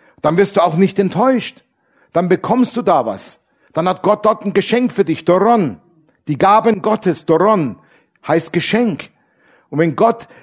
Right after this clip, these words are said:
Menschen Gaben gegeben hat und Gott diese Gaben in den Menschen für dich gebraucht, so wird dich gebraucht mit deinen Gaben für andere,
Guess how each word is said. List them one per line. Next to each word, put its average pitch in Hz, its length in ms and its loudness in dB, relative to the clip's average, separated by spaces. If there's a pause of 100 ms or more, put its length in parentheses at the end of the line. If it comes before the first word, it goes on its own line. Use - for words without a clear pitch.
(200)
Menschen 190 460 0
Gaben 202 400 2
gegeben 196 500 0
hat 240 240 -2
und 180 180 -2
Gott 226 280 0
diese 202 240 0
Gaben 185 400 2
in 202 160 2
den 175 120 2
Menschen 202 560 -2
für 240 160 0
dich 240 260 -4
gebraucht, 160 500 0
so 185 100 -2
wird 160 220 2
dich 220 180 0
gebraucht - 420 0
mit 180 160 -4
deinen 175 320 0
Gaben 208 360 2
für - 160 -8
andere, 196 320 0